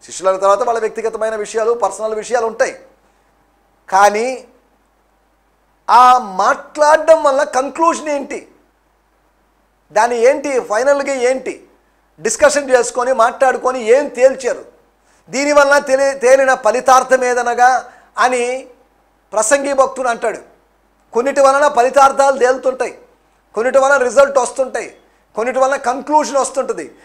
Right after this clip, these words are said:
ఆ కంక్లూజన్ ఏంటో వీళ్ళకి తెలియలేదు. మాట్లాడుకుంటూ, మాట్లాడుకుంటూ, మాట్లాడుకుంటూ ఉన్నారే కానీ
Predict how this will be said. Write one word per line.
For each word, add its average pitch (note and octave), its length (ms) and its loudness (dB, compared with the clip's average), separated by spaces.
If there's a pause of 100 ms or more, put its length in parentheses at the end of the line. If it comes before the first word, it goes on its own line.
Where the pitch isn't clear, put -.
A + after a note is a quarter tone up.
(140)
ఆ F#3 80 0
కంక్లూజన్ C#4+ 760 0
ఏంటో A#3+ 260 0
వీళ్ళకి F#3+ 280 -4
తెలియలేదు. D#3 320 -12 (1600)
మాట్లాడుకుంటూ, F3 680 -8
మాట్లాడుకుంటూ, E3 600 -8
మాట్లాడుకుంటూ E3+ 640 -10
ఉన్నారే D#3+ 340 -8
కానీ E3 400 -16